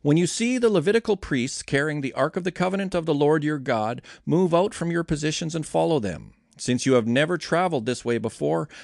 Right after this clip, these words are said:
they will guide you. Stay about half a mile behind them, keeping a clear distance between you and the ark. Make sure you don't come any closer." Then Joshua told the people, "Purify yourselves, for tomorrow the Lord will do great wonders among you."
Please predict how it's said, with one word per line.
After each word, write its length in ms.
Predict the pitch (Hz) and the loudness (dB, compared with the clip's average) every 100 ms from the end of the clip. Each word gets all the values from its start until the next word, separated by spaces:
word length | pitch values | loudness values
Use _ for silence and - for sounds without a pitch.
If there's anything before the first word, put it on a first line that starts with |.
| - | -6
they 200 | - 147 | 0 2
will 180 | 156 160 | 2 0
guide 400 | 156 151 147 113 | -2 -2 -2 -4
you. 300 | 85 67 - _ | -8 -10 -18 _
Stay 260 | - - 120 | -12 0 4
about 280 | 127 127 117 | 6 4 2
half 260 | 120 135 | 0 -2
a 60 | 151 | -2
mile 280 | 143 156 160 | -2 -2 -2
behind 460 | 165 139 170 190 | -2 -2 -4 -2
them, 260 | 127 92 87 - - | -2 -4 -6 -12 -16
keeping 320 | - 131 135 | -2 0 2
a 40 | 123 | -2
clear 360 | - 165 202 | -2 0 0
distance 420 | 175 190 - 113 - | 0 -4 -4 -8 -8
between 380 | 101 - 107 | -10 -6 -4
you 360 | 107 123 156 190 - | -2 -2 -2 -4 -8
and 160 | 156 | -6
the 140 | 147 143 | -4 -4
ark. 420 | 160 85 - - _ - | -6 -10 -16 -20 _ -4
Make 200 | 110 123 | -2 -2
sure 180 | - 139 | -2 0
you 120 | 135 | 2
don't 240 | 139 151 | 2 2
come 160 | - 120 | -2 -2
any 180 | 120 131 | -2 -2
closer." 540 | 123 143 - 92 78 _ _ _ _ _ - - | -2 -4 -4 -10 -12 _ _ _ _ _ -20 -6
Then 180 | - 117 | 0 2
Joshua 480 | 104 113 139 127 113 | 4 2 2 -2 -4
told 240 | - 107 | -2 -4
the 80 | 107 | -4
people, 460 | - 131 98 85 - _ | -6 -6 -8 -12 -16 _
"Purify 500 | - 147 190 185 139 | -2 0 2 2 0
yourselves, 520 | 110 104 104 98 107 | 0 -2 0 0 -2
for 100 | 110 | -4
tomorrow 520 | - 113 123 156 180 | -2 0 2 2 0
the 80 | 170 | -2
Lord 340 | 131 131 156 | 0 0 0
will 160 | 160 151 | -2 -4
do 180 | 127 117 | -2 -4
great 360 | 110 131 180 | -2 -2 -2
wonders 440 | 120 135 175 127 120 | -2 -2 -2 -2 -2
among 360 | 127 143 180 | -2 -2 -4
you." 260 | 139 78 67 | -6 -8 -10